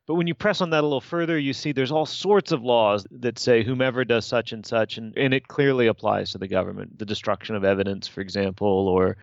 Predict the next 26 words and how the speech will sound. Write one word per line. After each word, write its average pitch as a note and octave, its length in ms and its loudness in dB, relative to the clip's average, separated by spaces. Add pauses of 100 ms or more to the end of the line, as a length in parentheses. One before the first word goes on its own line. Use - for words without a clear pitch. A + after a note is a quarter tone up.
the A2 100 -2
selling G#2+ 460 0
of G2 80 -6
state G#2 280 0
secrets, A2 440 -4
all D3+ 220 4
those B2+ 200 2
apply G#2+ 400 2
to G#2 80 0
government G2 400 -4
officials F#2+ 480 -8
if F#2+ 140 -8
they F#2+ 120 0
do G2 260 2
it. F2 100 0
So B2+ 160 2
that C#3 240 4
answer, C3 340 -2
that G#2 200 -2
textualist G2 580 -8
an-, G2+ 180 -10 (100)
answer, F#2 460 -8 (420)
can't C#3+ 220 -2
go A#2+ 140 2
very G2+ 200 0
far. G2 380 -4